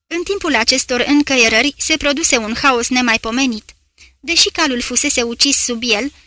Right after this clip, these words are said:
Condé, rezemat de un copac, se bătea mai departe. În cele din urmă fu nevoit să se predea unor nobili. Unul dintre ei, Darjans, îi era îndatorat.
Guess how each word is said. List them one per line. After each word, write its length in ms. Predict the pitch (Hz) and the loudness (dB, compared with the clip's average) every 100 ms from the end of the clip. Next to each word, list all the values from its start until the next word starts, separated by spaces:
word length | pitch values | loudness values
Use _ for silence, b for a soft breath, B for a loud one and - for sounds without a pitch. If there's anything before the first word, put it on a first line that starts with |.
| b | b
Condé, 360 | - 349 311 247 | -6 0 2 2
rezemat 420 | 285 262 240 269 | 2 2 2 2
de 80 | 226 | 0
un 160 | 208 226 | -4 -6
copac, 360 | 269 - 339 - | -4 -2 -4 -4
se 180 | - 320 | -2 -2
bătea 260 | 262 254 | 0 -2
mai 180 | 240 214 | -2 -2
departe. 600 | 220 277 247 220 - 226 - _ _ - b b | -2 -2 -2 -4 -6 -14 -16 _ _ -20 b b
În 120 | - 330 | -6 -2
cele 260 | 403 359 | 2 4
din 180 | 240 233 | 2 0
urmă 240 | 254 285 | 2 4
fu 140 | 302 330 | 4 4
nevoit 440 | 285 220 220 254 | 2 4 0 0
să 160 | - 277 | 0 0
se 140 | 262 | 0
predea 320 | 233 226 240 | -2 -2 0
unor 280 | 254 240 247 | 0 0 0
nobili. 500 | 277 262 208 208 202 - _ | 2 2 2 -2 -10 -14 _
Unul 280 | - 330 247 | -2 0 2
dintre 300 | 226 226 254 | 0 -2 2
ei, 320 | 254 214 247 - b b | 2 2 -2 -6 b b
Darjans, 600 | - 311 311 - 208 285 - - | -4 0 2 2 2 0 -2 -6
îi 160 | - 311 | -2 2
era 180 | 277 254 | 4 4
îndatorat. 600 | 233 208 240 285 254 | 2 -2 -2 -2 -2